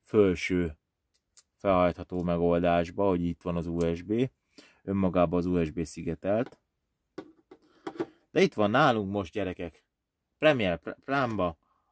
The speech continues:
az X család, X null,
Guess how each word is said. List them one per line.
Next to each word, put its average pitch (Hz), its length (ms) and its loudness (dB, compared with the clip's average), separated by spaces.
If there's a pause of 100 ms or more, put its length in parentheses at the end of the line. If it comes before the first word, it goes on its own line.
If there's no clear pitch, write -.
az 85 320 -8 (480)
X - 340 -8 (440)
család, 85 560 -2 (1120)
X - 160 -6
null, 107 380 4